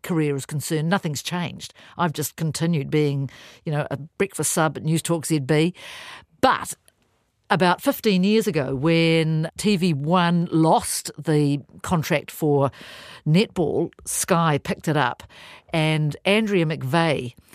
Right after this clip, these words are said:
was working at Sky, but she had worked with me at Z B earlier, knew I knew the game and knew that, you know, I could string a sentence together.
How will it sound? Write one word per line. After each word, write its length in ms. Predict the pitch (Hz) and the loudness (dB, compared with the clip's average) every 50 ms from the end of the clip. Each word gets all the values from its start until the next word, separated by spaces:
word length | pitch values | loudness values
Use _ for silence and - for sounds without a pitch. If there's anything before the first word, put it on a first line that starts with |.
| - - - - - - _ | -20 -20 -20 -20 -20 -20 _
was 320 | - 151 160 165 151 139 139 | 0 2 4 4 4 2 2
working 520 | 151 170 180 180 - - 175 143 143 147 - - | 4 4 4 4 2 0 0 0 0 -2 0 0
at 500 | 156 151 143 - - - - - - - _ - | 0 0 0 -2 -6 -8 -8 -8 -8 -12 _ -6
Sky, 520 | - - - - 170 143 123 123 143 175 | -6 -6 0 0 0 0 2 0 0 -2
but 220 | 170 - 185 175 - | 0 -2 -2 -2 0
she 240 | - - 220 202 180 | 0 2 4 4 4
had 220 | 180 180 147 143 | 4 4 4 4
worked 220 | 175 185 196 - | 4 4 4 2
with 120 | - 156 151 | -2 -2 0
me 340 | 156 160 156 151 139 135 - - | 0 0 2 0 -2 -4 -6 -4
at 180 | 143 151 - 147 | -4 -4 -4 -2
Z 200 | - 165 160 143 | -2 -2 -2 0
B 340 | 117 - 165 160 147 160 - | 0 0 0 0 0 2 2
earlier, 460 | 165 165 165 156 143 147 143 139 - - - - - - - - - - | 4 4 4 4 2 0 -2 -6 -8 -12 -20 -20 -20 -20 -20 -18 -2 2
knew 280 | 196 185 226 240 226 | 4 6 6 6 6
I 100 | 208 185 | 4 2
knew 180 | 175 175 170 160 | 2 2 2 2
the 100 | 135 131 | 0 0
game 500 | - 151 135 131 135 139 135 147 156 - - | 0 0 0 0 -2 -4 -4 -4 -6 -6 -4
and 580 | - 151 147 147 151 147 147 143 147 135 - - - - _ _ _ | -2 -2 0 2 2 2 2 0 0 -2 -4 -8 -14 -20 _ _ _
knew 360 | 202 170 180 202 202 190 180 | 2 4 6 6 6 6 4
that, 180 | 156 - 160 - _ _ | 4 2 0 -2 _ _
you 80 | - 165 | -4 -2
know, 180 | 147 143 156 - | 0 0 0 2
I 200 | - 143 147 143 | 2 2 0 0
could 280 | - - 156 139 131 - | -2 -4 -8 -8 -4 -4
string 300 | - - - 185 175 160 | -4 0 2 2 2 2
a 60 | 143 | 2
sentence 400 | - 190 185 165 170 165 127 - | 0 0 0 0 -2 -4 -6 -6
together. 360 | - 139 151 139 139 135 | -6 -4 -4 -2 -2 -4